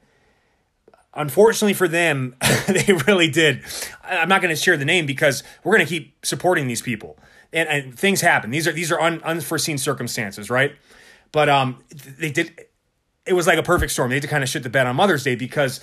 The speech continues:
they did online deliveries and they had a lot of people pre-order, and then the system broke. And then what ended up happening was people had to wait two hours. People were outside, including my <laughs> wife and I, waited two hours for, uh, for brunch,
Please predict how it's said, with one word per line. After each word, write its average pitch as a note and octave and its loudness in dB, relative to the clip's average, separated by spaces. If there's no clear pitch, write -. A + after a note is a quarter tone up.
they C3+ -8
did D3 -2
online D#3 2
deliveries C#3+ 0
and C3 -6
they B2+ -2
had B2+ -2
a B2 -6
lot C3+ 0
of C3 -8
people A#2 -8
pre-order, C#3+ 0
and C#3 -6
then D3 -6
the C#3 -6
system D#3+ -2
broke. D#3 4
And D3 -2
then C#3+ -2
what D3 -2
ended D#3+ -2
up C3+ -2
happening D3+ 0
was B2+ -2
people D3 -10
had C3 -6
to C3 -6
wait C3 -4
two - -8
hours. C3+ 0
People D#3+ -4
were D3+ 2
outside, D#3 2
including D#3+ -4
my C#3+ 0
<laughs> D#3 4
wife F#3+ 2
and F3+ 0
I, C#3 2
waited D#3+ 6
two G3+ 4
hours F3 6
for, C#3+ -2
uh, B2+ 4
for D#3+ -2
brunch, A#2 0